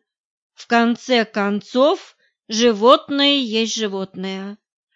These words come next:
Оно может испугаться громкого крика, например. Бедолага присела на корточки и пошарила вокруг себя.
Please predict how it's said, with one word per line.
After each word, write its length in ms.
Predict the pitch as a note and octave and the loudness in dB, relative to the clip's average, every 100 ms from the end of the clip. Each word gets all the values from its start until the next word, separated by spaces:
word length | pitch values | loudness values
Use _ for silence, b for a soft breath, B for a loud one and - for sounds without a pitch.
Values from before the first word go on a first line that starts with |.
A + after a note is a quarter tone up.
| _ _ | _ _
Оно 280 | A#3+ C#4+ F#4+ | 2 4 4
может 340 | C4 A3+ A#3 | 2 0 -4
испугаться 640 | A#3+ - C4 D4+ E4+ - A#3+ | -8 -8 0 2 0 -4 -2
громкого 520 | A#3 D4 D#4 C#4+ A3 | 0 0 0 -4 -4
крика, 380 | G3+ G3 F#3+ A3+ | -4 -8 -4 -4
например. 760 | A3+ B3 B3 A#3+ A#3+ A#3+ A#3 _ _ _ _ _ _ _ _ _ _ _ | -2 -2 -2 -2 -4 -6 -10 _ _ _ _ _ _ _ _ _ _ _
Бедолага 640 | F#3 G3+ G3 G3+ G3 G3 G3 | -8 -4 -2 -2 -4 -6 -8
присела 540 | G3+ G3 - G3+ G3 | -8 -10 -8 -6 -6
на 220 | G3 G3 | -6 -8
корточки 800 | G3 D4 C#4+ G#3+ - - G#3 G3+ B B B | -6 -6 -6 -8 -10 -10 -10 -10 B B B
и 120 | A3+ | -8
пошарила 720 | A3 A3 A#3+ C#4 C4 B3 G#3 | -2 -2 0 0 0 0 -4
вокруг 400 | G3+ G#3 A#3 A3+ | -4 -6 -6 -8
себя. 600 | - A3 G3 F#3 F3 G3 | -8 -12 -10 -10 -10 -16